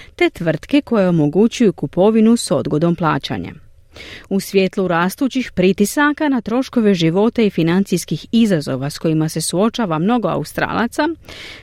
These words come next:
postavlja se pitanje je li ovi sektori zapravo spriječavaju ili doprinose daljnjoj šteti.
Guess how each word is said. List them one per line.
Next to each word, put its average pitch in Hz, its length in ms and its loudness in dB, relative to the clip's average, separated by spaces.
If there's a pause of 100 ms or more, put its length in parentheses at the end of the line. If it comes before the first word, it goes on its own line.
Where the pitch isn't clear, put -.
postavlja 247 440 -2
se 185 140 -2
pitanje 143 540 -2
je 208 160 2
li 302 160 4
ovi 151 160 -2
sektori 262 540 -4
zapravo 190 680 0
spriječavaju 170 1000 0 (340)
ili 311 240 4
doprinose 226 800 0 (100)
daljnjoj 160 520 0 (100)
šteti. 165 760 0